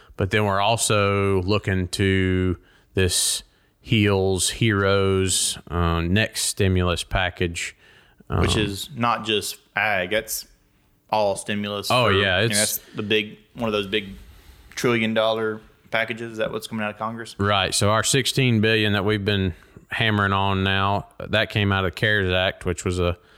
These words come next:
Speaker 1: three trillion, uh, dollar pa-, or no, two trillion, excuse me.
Speaker 2: Two
Speaker 1: Uh,
Speaker 2: point something.
Speaker 1: yeah, low twos, if, if there's such a thing as low trillions. But, uh,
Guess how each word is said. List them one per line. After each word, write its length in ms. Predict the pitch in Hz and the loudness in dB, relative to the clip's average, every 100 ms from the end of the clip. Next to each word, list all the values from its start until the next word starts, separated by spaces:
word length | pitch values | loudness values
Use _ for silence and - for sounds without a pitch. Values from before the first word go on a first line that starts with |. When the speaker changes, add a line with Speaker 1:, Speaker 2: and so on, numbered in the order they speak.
| - _ - | -20 _ -2
Speaker 1:
three 200 | 104 98 | 0 0
trillion, 640 | - 98 95 92 90 90 - - | 0 2 2 2 0 -4 -10 -4
uh, 440 | 90 87 85 85 | 0 2 2 0
dollar 340 | 85 92 90 87 | 0 0 0 -2
pa-, 180 | - 85 | -2 -2
or 160 | 87 80 _ - | -2 -4 _ -4
no, 180 | 95 80 - | -2 -2 0
two 180 | 127 | 0
trillion, 460 | 110 90 87 85 90 | 0 0 0 0 -2
excuse 360 | 90 - 98 85 | -4 -2 -2 -2
me. 220 | 82 - _ | -4 -8 _
Speaker 2:
Two 240 | - 104 95 - | -6 -4 -4 0
Speaker 1:
Uh, 240 | 92 92 | 2 2
Speaker 2:
point 140 | 87 | 2
something. 360 | 85 98 98 98 | -2 -6 -10 -2
Speaker 1:
yeah, 420 | 87 82 80 80 - | 0 2 0 -2 -6
low 260 | - 98 92 | -2 0 0
twos, 600 | - 95 92 95 - - | 0 0 0 -2 -4 -6
if, 300 | - 87 - - - | -4 -4 -6 -10 -8
if 120 | 90 | -2
there's 200 | 92 87 | 0 0
such 200 | 98 90 | -2 -4
a 20 | |
thing 160 | 95 90 | -2 -2
as 100 | 80 | -2
low 280 | - 92 87 | 0 0 0
trillions. 600 | - 95 92 82 90 - | -2 0 0 0 -4 -4
But, 340 | 226 85 - | -2 -2 -2
uh, 260 | 82 82 | 0 0